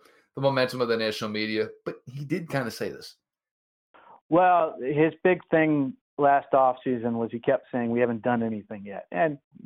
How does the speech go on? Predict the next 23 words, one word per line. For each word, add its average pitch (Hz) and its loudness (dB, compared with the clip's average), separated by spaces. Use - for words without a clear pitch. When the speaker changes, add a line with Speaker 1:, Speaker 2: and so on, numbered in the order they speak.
Speaker 2:
given 113 -4
what's 110 -8
happened, 147 -4
that's 127 -6
a - -2
hundred 127 -4
percent 147 -4
true. 202 0
Um, 185 2
but 214 2
so, 220 2
so 196 4
all 190 6
they've 214 4
done 180 6
is 165 0
sort 165 2
of 143 2
defer, 151 4
defer, 139 4
defer. 143 4
And 123 2
obviously 143 4